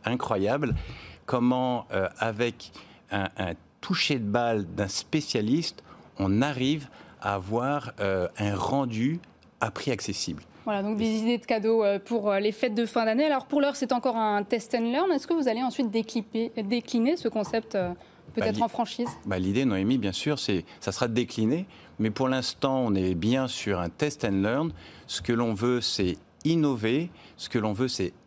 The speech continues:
Speaker 1: expérimenter, après nous améliorer. Et quand ça fonctionne, euh, en faire l'expansion. Mais on va dire que les, les débuts, euh, de Monoprix Maison sont plus qu'encourageants.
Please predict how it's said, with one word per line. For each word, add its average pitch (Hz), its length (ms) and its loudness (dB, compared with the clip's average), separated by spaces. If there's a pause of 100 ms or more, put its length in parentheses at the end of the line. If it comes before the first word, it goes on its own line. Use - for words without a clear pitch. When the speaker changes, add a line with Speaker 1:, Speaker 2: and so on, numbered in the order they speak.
(100)
Speaker 1:
expérimenter, 123 1080 0
après 104 380 -2
nous 123 240 0
améliorer. 117 640 2 (460)
Et 92 120 -2 (100)
quand 139 160 0
ça 123 160 -2
fonctionne, 110 580 0 (420)
euh, 87 320 0 (140)
en 92 80 -2
faire 123 180 -2
l'expansion. 117 560 -4
Mais 98 340 0 (140)
on 85 60 -10
va 95 100 0
dire 123 160 0
que 117 120 -4
les, 98 40 0
les 98 160 0
débuts, 120 480 0 (560)
euh, 87 240 0
de 95 140 -2
Monoprix 127 380 2
Maison 101 360 0
sont 90 240 -6 (240)
plus 180 220 -2
qu'encourageants. 90 560 -2